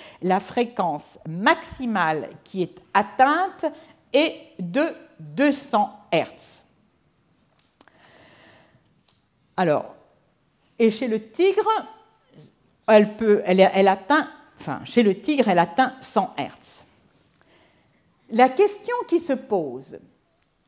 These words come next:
est la question du mode par lequel les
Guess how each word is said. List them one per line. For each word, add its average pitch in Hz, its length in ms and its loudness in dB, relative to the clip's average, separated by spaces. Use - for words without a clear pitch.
est 254 380 4
la 185 260 2
question 320 680 -2
du 196 540 -6
mode 208 840 2
par 262 180 4
lequel 269 380 0
les 214 420 -2